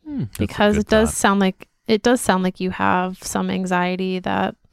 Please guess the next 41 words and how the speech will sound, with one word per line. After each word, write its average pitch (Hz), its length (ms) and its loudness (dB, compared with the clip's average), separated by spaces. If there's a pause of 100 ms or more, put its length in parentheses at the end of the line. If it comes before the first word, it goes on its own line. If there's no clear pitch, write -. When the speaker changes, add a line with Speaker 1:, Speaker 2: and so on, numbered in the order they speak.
(1040)
Speaker 2:
you 370 100 0
know, 202 180 6
I 233 140 4
do 247 140 4
think 254 160 4
it's 233 120 -2
normal 202 320 4
to 208 100 -2
be 202 80 2
stressed - 640 0
and 180 140 -2
anxious 180 320 -2
about 180 240 -2
this, 180 160 0
but 208 100 -4
it 226 80 -4
does 349 180 0
sound 226 160 2
like 202 160 2
it 190 60 0
might 180 200 -2
be 185 100 -2
a 175 80 2
little 185 480 2 (180)
bit 190 320 2
more. 208 800 2 (760)
Um, 185 920 2
and, 190 720 0 (1800)
you 330 100 -2
know, 254 200 2 (340)
I 208 40 -4
think 220 180 -2
it's 208 120 -4
good 196 200 0
to 196 80 0
just, 185 220 -4
like, 214 160 -4
talk - 280 -10
these - 260 -8
things 208 280 -6
out. - 260 -4